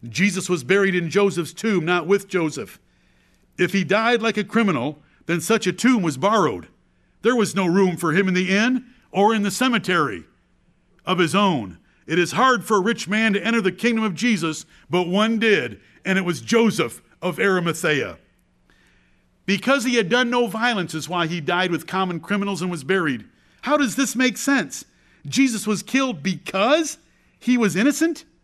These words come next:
Yes, just like Cain killed Abel because he was righteous.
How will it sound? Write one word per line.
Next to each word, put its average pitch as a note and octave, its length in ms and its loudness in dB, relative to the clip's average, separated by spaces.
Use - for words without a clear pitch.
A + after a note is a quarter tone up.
Yes, C#3+ 560 -2
just A#3+ 360 0
like A#3+ 240 0
Cain A#3+ 320 0
killed A3 340 0
Abel F#3+ 460 0
because G3 380 0
he G3+ 140 0
was E3+ 160 0
righteous. F3 560 -2